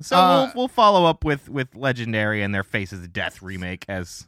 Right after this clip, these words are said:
Speaker 1: <laughs> as things move forward.
Speaker 2: So up next, or up last in what's new, in weird Mandela Effect alternate timeline news, Blockbuster is reopening in
Speaker 1: Yep.
Speaker 2: Southern California.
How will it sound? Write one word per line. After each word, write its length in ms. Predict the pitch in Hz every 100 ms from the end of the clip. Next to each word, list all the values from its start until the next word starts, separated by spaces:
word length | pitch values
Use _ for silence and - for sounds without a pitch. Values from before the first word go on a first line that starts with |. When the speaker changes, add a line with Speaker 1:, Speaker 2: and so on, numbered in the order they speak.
| _
Speaker 1:
<laughs> 80 |
as 280 | 240 - -
things 340 | - 170 127 127
move 200 | 120 107
forward. 400 | 117 101 85 131
Speaker 2:
So 180 | - 196
up 200 | 208 214
next, 320 | 226 - -
or 200 | 180 170
up 160 | 175 156
last 460 | 147 165 202 196 165
in 120 | 147
what's 220 | 139 -
new, 120 | 151 147
in 360 | 147 147 160
weird 480 | 190 208 233 254 185
Mandela 560 | 185 175 160 156 185 165
Effect 360 | - 165 165 -
alternate 580 | 143 156 190 190 175
timeline 680 | - 151 170 175 143 117 110
news, 440 | 110 110 107 113 - _ _ _ _ 156
Blockbuster 680 | 202 220 - 151 - 131
is 140 | 110 101
reopening 680 | 120 98 107 85 101 113 - _ -
in 160 | 135
Speaker 1:
Yep. 180 | 240 370
Speaker 2:
Southern 340 | - 151 160 160
California. 680 | 160 160 156 185 170 101